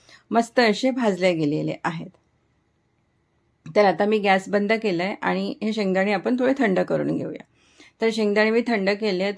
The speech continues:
खूप थंड करायचे नाही, हलकेसे गरम ठेवायचे. खूप थंड, पूर्णच थंड केले तर काय होणार, साल निघणार नाही, साल निघायला जरा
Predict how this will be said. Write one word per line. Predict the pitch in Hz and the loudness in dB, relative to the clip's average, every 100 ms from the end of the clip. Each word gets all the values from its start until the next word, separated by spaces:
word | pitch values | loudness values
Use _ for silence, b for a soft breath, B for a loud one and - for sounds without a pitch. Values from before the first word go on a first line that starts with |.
| - | -4
खूप | - 190 - | -2 -2 -2
थंड | 240 220 | -2 0
करायचे | 220 220 208 208 226 | 2 2 2 0 0
नाही, | 208 190 | 0 -2
हलकेसे | 208 196 185 208 214 240 | -2 -2 -2 -2 0 0
गरम | 220 196 196 | 0 0 0
ठेवायचे. | 208 170 170 170 170 208 _ b b b - | 0 0 0 -2 -4 -6 _ b b b 0
खूप | 247 240 | 0 4
थंड, | 294 214 220 226 - | 4 4 2 0 0
पूर्णच | 220 208 226 254 | 2 4 4 2
थंड | 302 240 | 2 2
केले | 240 233 226 | 2 0 -2
तर | 214 220 | 0 -2
काय | 220 226 | 0 0
होणार, | 214 185 190 | 0 0 -2
साल | 208 214 196 | -2 0 2
निघणार | 233 226 208 190 | 2 0 0 0
नाही, | 180 196 | -2 -6
साल | 196 185 190 | -2 -2 0
निघायला | 202 190 185 185 | -2 -2 -2 -2
जरा | 190 185 262 | -2 -2 -2